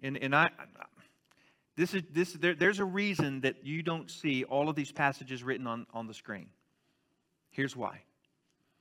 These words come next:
I want you to bring your Bibles when you come. I want you to open your Bibles, and I want you to read it for yourselves, because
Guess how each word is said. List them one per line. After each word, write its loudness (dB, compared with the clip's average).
I 4
want -2
you 0
to -2
bring -2
your -4
Bibles -2
when -8
you -8
come. -10
I -2
want 2
you 4
to 2
open 0
your 0
Bibles, 8
and 4
I 8
want 0
you -4
to -6
read 2
it -4
for -8
yourselves, -4
because 2